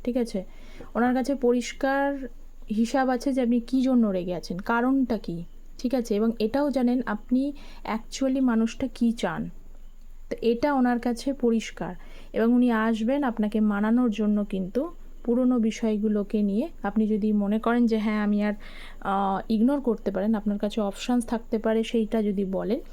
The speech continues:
তো উনি কিন্তু আপনার কাছে পুরনো জিনিসগুলো ক্ষমা চাইবে এবং আপনাকে বলবে যে এগুলো আর রিপিট হবে না।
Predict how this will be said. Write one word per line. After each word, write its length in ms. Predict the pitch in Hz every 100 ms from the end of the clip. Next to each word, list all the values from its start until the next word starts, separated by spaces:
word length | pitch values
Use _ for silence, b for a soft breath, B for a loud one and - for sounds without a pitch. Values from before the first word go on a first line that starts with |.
| B B B B
তো 160 | 208 208
উনি 240 | 208 202
কিন্তু 300 | 202 208 196
আপনার 280 | 269 214 196
কাছে 260 | 190 196 254
পুরনো 380 | 233 208 208
জিনিসগুলো 480 | 196 196 190 - 208
ক্ষমা 340 | 202 - 196 202
চাইবে 380 | 226 208 208
এবং 180 | 311 254
আপনাকে 520 | 214 - 208 202 202
বলবে 380 | 208 190 185 220
যে 200 | 226 220
এগুলো 220 | 180 190
আর 260 | 196 208 240
রিপিট 380 | 208 196 214 -
হবে 400 | - 190 202 185
না। 300 | 185 185 226